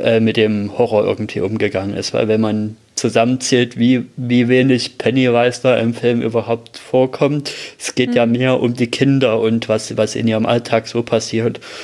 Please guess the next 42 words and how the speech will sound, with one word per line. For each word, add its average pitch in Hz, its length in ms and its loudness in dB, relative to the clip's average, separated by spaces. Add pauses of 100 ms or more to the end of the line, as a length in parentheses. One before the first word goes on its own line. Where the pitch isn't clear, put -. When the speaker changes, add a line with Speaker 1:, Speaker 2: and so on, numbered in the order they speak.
(160)
Speaker 1:
Und 120 80 -4
ich 113 140 -2
würde 120 240 4
als 123 220 0
Metathema 123 580 2
des 113 160 0
ersten 117 380 0
Films 120 280 0
auch 113 140 -2
wirklich 117 320 -2
mehr 113 200 2
sehen, 117 520 2 (1700)
dass, 117 440 -2
dass 117 260 -2
der 117 180 2
eigentliche 127 680 -2
Horror 120 340 2
mehr 117 260 2
von, 110 640 0
von 117 200 2
der 110 160 2
Umwelt 117 440 2
und 110 120 0
von 117 160 -2
den 107 160 -2
Menschen 120 380 0
ausgeht 110 580 0
und 107 300 -4
Pennywise 110 640 0
da 107 180 2
eher 110 220 2
bloß 110 320 -4
so 113 100 0
ein 110 180 -2
Agent 117 360 0
des 113 140 -6
Chaos 113 400 0
ist, - 220 -6
der 107 100 2
das 110 200 -2
nur 113 140 0
verstärkt. 120 720 0